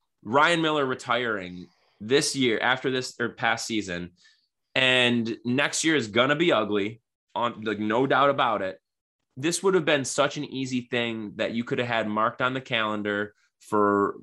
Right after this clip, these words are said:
you know, halfway through the season to give people something to look forward to. And it, they just botched it, like, completely.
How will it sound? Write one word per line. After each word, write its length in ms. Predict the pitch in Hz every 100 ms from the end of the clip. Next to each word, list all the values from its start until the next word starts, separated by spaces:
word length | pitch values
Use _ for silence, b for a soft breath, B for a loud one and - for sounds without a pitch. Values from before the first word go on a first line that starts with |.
| -
you 120 | 110
know, 260 | 95 87 87
halfway 460 | - 127 135 147 143
through 160 | 143
the 100 | 143
season 640 | 139 120 107 107 104 104 - _ _ -
to 100 | 110
give 420 | 98 113 123 127
people 300 | - 127 123
something 500 | - 117 139 147 156
to 100 | 156
look 180 | 147 143
forward 540 | - 123 110 95 90
to. 400 | - 95 87 85 _ _ _ _ _ _
And 580 | 120 117 113 110 107 104 104 - _ _ _
it, 140 | 92 - - -
they 160 | 131 151
just 220 | 170 127
botched 420 | 139 120 214 -
it, 200 | 92 62 - _ -
like, 180 | 123 120
completely. 800 | 185 180 208 247 151 104 76